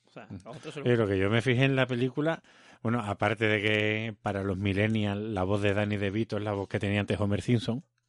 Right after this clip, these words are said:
Speaker 1: Ujú.
Speaker 2: <clears throat> y la de Schwarzenegger es la que le ponen a Bud Spencer. Sí,
Speaker 1: Sí.
Speaker 2: sí. Yo, yo me fijé. Porque la película la empecé a ver en versión original porque después de ver un, de escuchar un podcast de Vuelo ciento ochenta hablando de Schwarzenegger,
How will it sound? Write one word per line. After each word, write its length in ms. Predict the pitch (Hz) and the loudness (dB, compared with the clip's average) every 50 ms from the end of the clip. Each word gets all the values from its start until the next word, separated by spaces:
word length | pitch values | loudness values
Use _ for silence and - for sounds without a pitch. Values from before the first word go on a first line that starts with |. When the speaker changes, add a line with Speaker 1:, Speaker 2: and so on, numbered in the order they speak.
| _ _ - | _ _ -16
Speaker 1:
Ujú. 280 | 151 135 151 180 254 _ _ _ _ _ _ _ _ _ _ _ _ - | -16 -14 -14 -16 -18 _ _ _ _ _ _ _ _ _ _ _ _ -6
Speaker 2:
<clears throat> 260 | - - 139 - - - | -4 -4 -4 -4 -6 -4
y 160 | 139 135 123 | -2 0 2
la 140 | 117 107 104 | 2 2 2
de 80 | 95 | 2
Schwarzenegger 460 | 85 104 95 85 95 90 95 92 95 | 2 0 0 0 0 -2 -2 0 -2
es 60 | 101 104 | 0 -2
la 100 | 117 110 | -2 0
que 240 | 110 107 104 104 | 0 0 2 2
le 100 | 101 101 | 0 -2
ponen 240 | - - 101 98 98 | -2 -2 -4 -4 -4
a 80 | 95 92 | -4 -4
Bud 180 | 98 98 92 | -4 -4 -6
Spencer. 460 | 92 - - 165 156 123 - - 82 - - _ _ _ _ _ _ _ _ _ _ _ _ _ _ _ _ _ _ _ _ _ _ _ _ _ _ _ _ _ _ _ _ | -6 -6 -6 -6 -6 -6 -8 -12 -18 -18 -20 _ _ _ _ _ _ _ _ _ _ _ _ _ _ _ _ _ _ _ _ _ _ _ _ _ _ _ _ _ _ _ _
Sí, 140 | - 120 104 | -8 -8 -6
Speaker 1:
Sí. 40 | - | -6
Speaker 2:
sí. 120 | 107 90 _ _ _ - | -6 -8 _ _ _ -12
Yo, 360 | 117 98 95 92 95 98 101 | -6 -4 -2 0 0 0 0
yo 160 | 104 107 107 104 | 2 2 2 2
me 120 | 110 104 | 2 2
fijé. 300 | - 113 107 101 85 - _ - - - _ - | 2 0 0 0 -2 -6 _ -20 -20 -20 _ 2
Porque 400 | 139 113 101 104 107 104 104 101 | 2 2 4 4 2 2 2 4
la 160 | 101 101 - | 2 2 2
película 320 | 101 98 107 104 113 113 | 2 0 0 2 2 2
la 60 | 117 | 2
empecé 260 | 117 113 120 110 - 120 | 2 2 0 2 2 4
a 40 | 120 | 4
ver 80 | 123 | 4
en 100 | 123 123 | 4 4
versión 280 | 113 110 95 - 113 117 | 4 2 0 2 0 2
original 460 | 117 120 120 120 120 120 123 131 127 | 4 4 4 4 4 4 4 4 2
porque 260 | 123 123 113 101 110 | 2 2 0 2 2
después 280 | 98 92 - - 113 107 | 0 0 0 -2 -2 0
de 100 | 113 113 | 0 0
ver 140 | 113 120 120 | 2 2 2
un, 680 | 123 127 127 123 120 120 120 117 117 117 110 113 113 110 | 2 2 2 2 2 2 2 2 0 0 -2 -2 0 0
de 80 | 110 | 0
escuchar 340 | - - 120 110 - - 113 | 0 0 -4 -4 -2 0 0
un 120 | 120 123 113 | 0 0 2
podcast 340 | - 135 - - 127 117 | 2 0 2 2 0 2
de 200 | 120 120 120 120 | 4 4 4 4
Vuelo 280 | 120 117 120 120 120 113 | 2 2 2 2 0 0
ciento 240 | - 117 107 - 123 | 0 0 -2 0 -2
ochenta 440 | 107 - - 98 85 - 78 - _ _ - - - - - - - - | -4 -2 -4 -6 -6 -6 -10 -14 _ _ -20 -20 -20 -20 -20 -20 -20 -8
hablando 360 | - 104 101 101 104 104 110 110 | -6 -4 0 0 0 2 2 2
de 60 | 101 | 2
Schwarzenegger, 640 | - 117 107 - - 113 107 113 113 104 110 117 - | 2 2 0 2 0 0 2 2 2 2 0 -4 -6